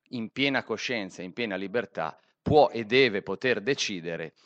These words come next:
che non è, non ci sono più le condizioni per poter proseguire una vita degna di questo,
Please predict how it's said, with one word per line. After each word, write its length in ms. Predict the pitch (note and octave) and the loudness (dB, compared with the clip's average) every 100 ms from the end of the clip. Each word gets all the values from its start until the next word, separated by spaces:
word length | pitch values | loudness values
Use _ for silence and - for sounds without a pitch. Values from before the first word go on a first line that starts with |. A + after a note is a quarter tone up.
| - _ | -20 _
che 140 | - | -6
non 240 | A#2+ B2 C3 | -2 -2 -2
è, 100 | C3+ | -2
non 180 | C#3 C3+ | -4 -2
ci 120 | C#3+ | -2
sono 240 | - C3+ | 0 0
più 140 | B2 C#3 | 0 2
le 100 | A#2 | 2
condizioni 760 | A#2 A2 B2 - G2 D2+ E2 | 0 -2 -4 -4 -6 -4 -6
per 140 | F#2+ | -6
poter 300 | - G#2+ G#2+ | -4 -4 0
proseguire 640 | G#2 A2 - A2+ G#2 A2 G2 | 4 4 2 -6 -4 -4 -2
una 160 | G#2 | -4
vita 440 | G2+ G2+ - F2+ - _ | -4 -8 -6 -6 -6 _
degna 380 | F#2+ A2 G#2 G2+ | -6 -4 -4 -6
di 120 | F#2+ | -6
questo, 500 | G2 F#2 - F2 | -8 -8 -6 -6